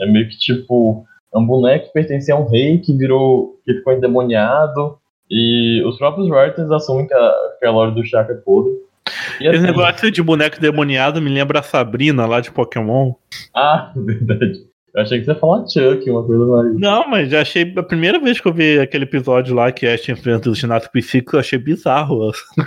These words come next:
Speaker 2: <laughs> Era mulher ou era boneco que era Sabrina?
Speaker 1: É, tinha essa história. Era uma boneca que representava a Sabri-, a Sabrina, que era pe-,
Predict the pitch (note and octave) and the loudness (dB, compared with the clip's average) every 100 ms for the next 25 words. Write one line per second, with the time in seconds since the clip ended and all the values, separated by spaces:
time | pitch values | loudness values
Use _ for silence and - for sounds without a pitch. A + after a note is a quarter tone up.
0 | - - - - C#3 D3 D3+ D#3 G#3 E3+ | -6 -12 -14 -6 0 2 2 0 0 0
1 | C3 C3 F3 F4+ D4+ D4 D4 A#3 F3+ D#3 | 0 0 0 0 0 0 -4 -4 -2 -4
2 | - - F3 E3 - B2+ A2 A#2+ A#2+ G#2+ | -6 -6 -4 -4 -4 -6 -4 -4 -4 -4
3 | - _ - A#2+ C3+ C3 C3+ C3 D3+ C3 | -8 _ -4 2 2 2 -4 -4 -4 -2
4 | A#2 A#2+ A#2+ A#2+ C3 C3 A#2+ C3+ - D#3+ | 0 2 2 0 -2 0 0 0 -2 -2
5 | E3 C#3+ C#3 C#3 C3 C3+ - C3+ - A2+ | 0 0 -2 0 2 2 2 -2 -2 -8
6 | G#2+ B2 C#3 G#2+ A2 D3 F3 E3+ E3+ - | -4 -2 0 -2 -2 0 2 2 2 -4